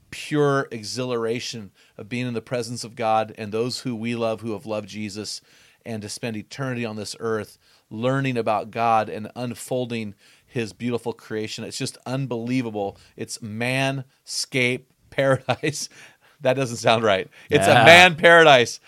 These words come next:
Speaker 1: So we just need to tell our kids what it really is gonna be like.
Speaker 2: No, that's so, so good, man.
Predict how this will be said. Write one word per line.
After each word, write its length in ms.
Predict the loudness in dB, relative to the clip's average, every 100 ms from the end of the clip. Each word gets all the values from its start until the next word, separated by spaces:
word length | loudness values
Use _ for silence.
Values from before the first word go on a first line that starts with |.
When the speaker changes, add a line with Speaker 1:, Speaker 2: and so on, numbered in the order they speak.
| -20 -16
Speaker 1:
So 320 | 0 4 4 4
we 180 | 2
just 180 | 2 0
need 100 | 2
to 100 | 0
tell 220 | 2 2 2
our 100 | 0
kids 320 | -4 -4 -2
what 100 | -4
it 100 | -4
really 340 | -2 -2 0
is 120 | -2 -4
gonna 180 | -10
be 180 | -10 -12
like. 240 | -14 -18 _ _ _ _ -16
Speaker 2:
No, 220 | -12 -10
that's 240 | -10 -10
so, 600 | -12 -6 -4 -2 -4 -6
so 280 | -10 -8 -8
good, 260 | -8 -10 -10
man. 320 | -10 -14 -16